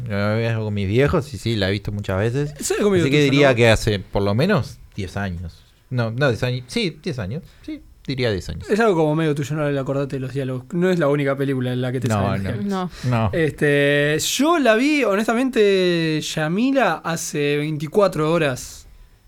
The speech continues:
Speaker 2: como mucho, así como para tirar
Speaker 3: Entonces soy
Speaker 2: algo.
Speaker 3: yo la que la tiene más fresca porque la vi hoy de
Speaker 1: Hoy.
Speaker 3: mañana.
Speaker 2: Hoy de mañana, bueno,
Speaker 3: Sí.
Speaker 2: justamente.
Speaker 1: Du-,
Speaker 3: Hoy de
Speaker 1: es
Speaker 3: mañana.
Speaker 1: cortita, además.
Speaker 3: Sí, es, es muy cortita. Una hora, diecisiete minutos, para ser exactos.
Speaker 1: Además, el cuento es cortito también, así que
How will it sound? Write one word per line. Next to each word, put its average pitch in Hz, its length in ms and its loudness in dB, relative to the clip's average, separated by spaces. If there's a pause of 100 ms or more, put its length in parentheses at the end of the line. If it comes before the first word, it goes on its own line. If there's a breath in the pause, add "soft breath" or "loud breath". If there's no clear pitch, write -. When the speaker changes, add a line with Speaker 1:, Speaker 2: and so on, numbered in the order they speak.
(200)
Speaker 2:
como 123 200 -6
mucho, 139 320 -2
así 143 160 -8
como 120 380 -6
para 123 260 -8
tirar 139 320 -4 (320 loud breath)
Speaker 3:
Entonces 262 380 -4
soy 254 140 2
Speaker 2:
algo. 240 80 0
Speaker 3:
yo 269 80 4
la 240 120 4
que 214 80 0
la 185 80 0
tiene 202 160 -2
más 196 160 0
fresca 214 240 -2
porque 214 140 -4
la 170 80 -2
vi 180 180 -6 (300)
hoy 277 140 2
de 170 80 -2
Speaker 1:
Hoy. 113 140 4
Speaker 3:
mañana. 196 200 0
Speaker 2:
Hoy 277 100 2
de 208 60 4
mañana, 196 640 2
bueno, 170 400 0
Speaker 3:
Sí. - 40 -
Speaker 2:
justamente. 143 580 -4 (200)
Speaker 1:
Du-, 156 100 0
Speaker 3:
Hoy 214 40 -2
de 240 60 0
Speaker 1:
es 220 60 0
Speaker 3:
mañana. 160 180 4
Speaker 1:
cortita, 143 400 2
además. 82 400 -6 (160)
Speaker 3:
Sí, - 220 -2
es, 359 80 -2 (160)
es 277 100 -2
muy 247 140 -2
cortita. 190 320 0
Una 233 260 2
hora, 269 280 4 (340 loud breath)
diecisiete 202 380 0
minutos, 175 460 -4
para 165 200 -4
ser 175 140 -4
exactos. 160 440 -6
Speaker 1:
Además, 113 240 2
el 123 140 0
cuento 131 240 0
es 113 60 0 (240)
cortito 113 360 0
también, 120 280 0
así 123 200 -2
que 90 200 -4